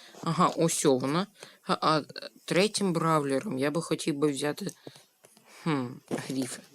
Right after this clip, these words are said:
Хай буде Гріф, не знаю. Мені здається, два перших мені, мої будуть топові. Третій, так, на запаску.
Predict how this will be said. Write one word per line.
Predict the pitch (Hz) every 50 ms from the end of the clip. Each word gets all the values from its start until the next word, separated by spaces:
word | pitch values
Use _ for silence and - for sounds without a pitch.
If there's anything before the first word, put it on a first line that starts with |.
| - - - - -
Хай | - - 180 165
буде | 135 143 139 139
Гріф, | 156 - 165 185 240 262 - - - - - - - _
не | - 143 180 196
знаю. | 180 170 156 127 131 - - - - - - - - - - _
Мені | 165 156 160 175 180 175
здається, | 160 175 170 165 156 - 160
два | 151 143 160 180 175
перших | 175 - - - 175 214 - - 185 165 -
мені, | 165 143 135 139 - - - - 269
мої | 196 143 139 143 156 143 139 135 131 143 170 185
будуть | 156 135 123 135 143 135 135 131 135 -
топові. | - 127 - - - - 139 185 175 - _ - - - - - - - - -
Третій, | - 165 214 233 - -
так, | 165 - - 165 139 - - -
на | 147 143
запаску. | - - - - - 135 131 - - - -